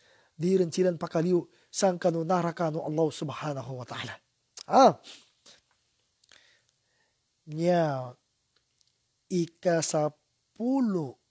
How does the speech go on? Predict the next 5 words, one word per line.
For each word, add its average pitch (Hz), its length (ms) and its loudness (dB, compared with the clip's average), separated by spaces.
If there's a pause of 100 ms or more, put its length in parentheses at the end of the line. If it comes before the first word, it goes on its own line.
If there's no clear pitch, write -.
(140)
ang 135 120 -14 (120)
dudua. 160 560 -4 (2750)
Nalusa 165 400 -2
gaya 160 240 4
muli. 139 480 -6